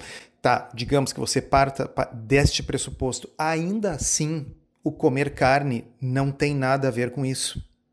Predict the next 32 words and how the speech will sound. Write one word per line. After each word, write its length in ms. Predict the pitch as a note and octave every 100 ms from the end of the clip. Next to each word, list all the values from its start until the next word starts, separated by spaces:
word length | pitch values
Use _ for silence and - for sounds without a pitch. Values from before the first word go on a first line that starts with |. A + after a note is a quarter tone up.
| _ _ _ - -
E 160 | D3 C#3+
a 100 | C#3
gente 240 | C3+ D3
já 100 | D3
falou 380 | C#3+ C#3+ B2+ C#3+
isso 180 | C#3 -
outras 280 | - A#2+ G#2
vezes, 240 | A2+ A2
a 20 |
gente 240 | G#2+ A2 -
já 80 | A2+
falou 340 | A#2 A2+ B2+
isso 220 | B2 -
em 60 | B2
episódios 500 | A#2+ A#2+ A#2 A2+ A2+
específicos, 760 | - B2+ - - B2 - A#2
aqueles 360 | A2 A2+ A2+ A2
episódios 480 | A#2 A2+ A2+ A2 -
com 100 | A2+
a 20 |
Ana 120 | A2
Flávia, 400 | - A#2 A2+ A2+ - - - - - - A#2
e, 680 | A#2 A#2+ C#3 B2+ C#3 C3 C3
e, 0 |
e, 60 | C3
e 20 |
vamos 300 | A2 D#3+ F3+
salientar 920 | - D#3+ D#3 C#3+ C#3+ D3 - - -
novamente, 840 | C3+ B2+ C3+ C#3+ A#2+ A2+ - - - - - A#2+
ah, 260 | A2+ - - -
ah, 400 | A#2+ A#2 A#2 - - G3 - _ _ _
o 400 | D#3+ F#3 -